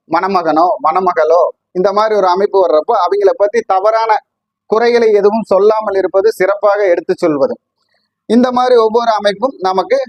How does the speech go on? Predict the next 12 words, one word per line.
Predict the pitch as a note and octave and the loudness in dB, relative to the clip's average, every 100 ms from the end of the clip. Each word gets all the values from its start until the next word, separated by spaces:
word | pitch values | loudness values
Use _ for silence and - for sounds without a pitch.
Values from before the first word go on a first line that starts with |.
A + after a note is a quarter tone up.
| _ - | _ -4
வெற்றியை | F#3 G3+ A3 G3+ E3 | -4 0 2 2 0
தரும். | D3 A#2+ _ _ _ _ _ _ _ - - D#3+ - - | -6 -6 _ _ _ _ _ _ _ -10 -6 -6 -4 -4
அதே | F#3+ B3 A3 | 0 0 2
போல | G#3+ G#3+ D#3+ | 2 0 0
விருச்சிக | G3 - C4+ C4 | -2 0 0 2
ராசியில | A#3+ A3 G#3+ A#3 F#3 | 2 0 0 2 2
மாந்தி | F#3+ G4+ C4+ | 0 2 2
இருந்தா | F4+ F#4+ F4+ | 2 0 0
என்ன | F4+ E3+ | 0 0
பண்ணணும்னா, | - D#3+ - E3+ - _ _ _ _ _ _ _ _ _ _ _ _ _ _ _ _ - | -2 -4 -2 -2 -4 _ _ _ _ _ _ _ _ _ _ _ _ _ _ _ _ -4
சுடுகாட்டுக்கு | A#3+ C#4 C#4 A#3 A3 G#3 G3+ | 0 2 0 0 -2 0 0
தேவையான | G3 F#3+ F#3 | 2 2 2